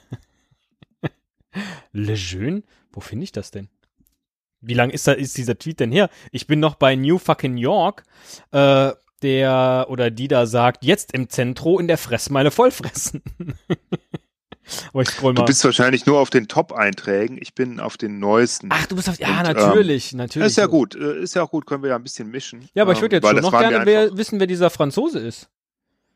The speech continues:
Speaker 1: Äh, der Herr Le
Speaker 2: Wer denn?
Speaker 1: Jeune.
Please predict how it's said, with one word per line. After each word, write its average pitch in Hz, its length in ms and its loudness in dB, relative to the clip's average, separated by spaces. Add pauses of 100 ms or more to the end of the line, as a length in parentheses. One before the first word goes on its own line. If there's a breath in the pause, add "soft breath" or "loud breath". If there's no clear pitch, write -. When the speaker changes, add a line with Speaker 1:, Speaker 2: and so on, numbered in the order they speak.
(500)
Speaker 1:
Äh, 139 60 -8 (1500)
der 127 120 2
Herr 135 120 4
Le 131 80 2
Speaker 2:
Wer 127 380 4
denn? - 20 4
Speaker 1:
Jeune. 113 240 -2